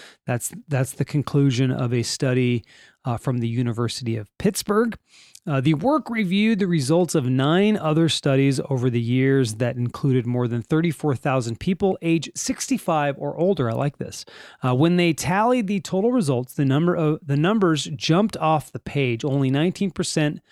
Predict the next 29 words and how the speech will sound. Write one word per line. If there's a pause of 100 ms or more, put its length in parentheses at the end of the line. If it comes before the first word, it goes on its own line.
(280)
of
the
slowest
walking
seventy-five-year-old
men
lived
for
ten
more
years,
compared
to
eighty-seven
percent
of
the
fastest (440)
walking
ones. (760)
Uh,
only
thirty-five
percent
of
the
slowest
walking
seventy-five-year-old